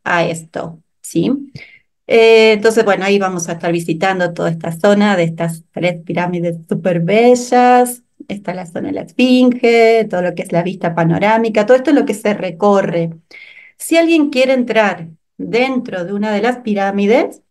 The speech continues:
puede hacerlo, tiene un costo adicional, eh, creo que de treinta dólares.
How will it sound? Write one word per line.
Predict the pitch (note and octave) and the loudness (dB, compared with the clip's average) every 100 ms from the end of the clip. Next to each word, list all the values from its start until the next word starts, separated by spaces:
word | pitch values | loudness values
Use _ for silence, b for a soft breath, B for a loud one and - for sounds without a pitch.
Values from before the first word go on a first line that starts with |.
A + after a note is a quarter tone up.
| _ _ | _ _
puede | - G#3+ A#3 | 2 4 4
hacerlo, | A3+ - B3 B3 A#3+ | 2 0 0 0 0
tiene | A3 G#3+ | -4 -4
un | |
costo | G#3+ G#3+ A3+ | -6 -6 -4
adicional, | G#3 G#3 G3+ G#3 A3 A3+ A#3+ B3 B B B B B - | -2 -2 -2 0 2 2 2 -2 B B B B B -6
eh, | G#3 G3+ G3+ G3 F#3+ | 0 2 2 0 -2
creo | A3 G#3 | -4 -2
que | G3 | -4
de | F#3+ | -4
treinta | G3+ G3+ G3 | -2 -2 -2
dólares. | F3+ F#3+ G#3 B3+ F4+ - | -2 -2 -2 -2 -4 -6